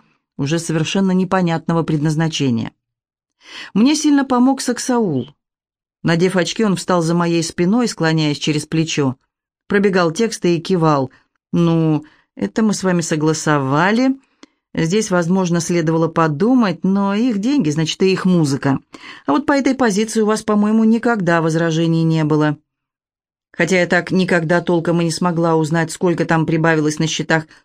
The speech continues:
Туманской с компанией, но, оказывается, именно в эти минуты я подписывала некие распоряжения,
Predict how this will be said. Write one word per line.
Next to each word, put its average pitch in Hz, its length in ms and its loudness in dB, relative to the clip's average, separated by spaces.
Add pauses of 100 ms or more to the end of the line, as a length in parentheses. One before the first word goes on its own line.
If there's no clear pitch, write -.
(140)
Туманской 160 520 0
с 151 60 -6
компанией, 156 760 0 (440)
но, 143 160 2
оказывается, 160 680 0 (300)
именно 269 400 4
в 214 40 2
эти 214 200 0
минуты 190 480 2
я 147 140 2
подписывала 156 580 0
некие 160 340 0
распоряжения, 156 920 0